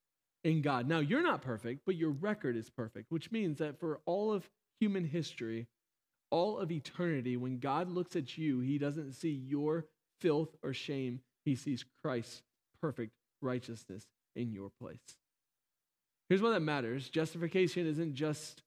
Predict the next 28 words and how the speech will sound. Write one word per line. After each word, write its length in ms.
what 200
you 140
are 80
saved 320
from. 400
It's 120
what 160
you're 100
saved 460
to. 380
See, 180
oftentimes 520
in 80
the 80
Christian 360
life, 380
we, 180
we 140
cheapen 440
grace 320
because 300
we 120
think 200
about 240
just 220
what 180
we're 140
saved 300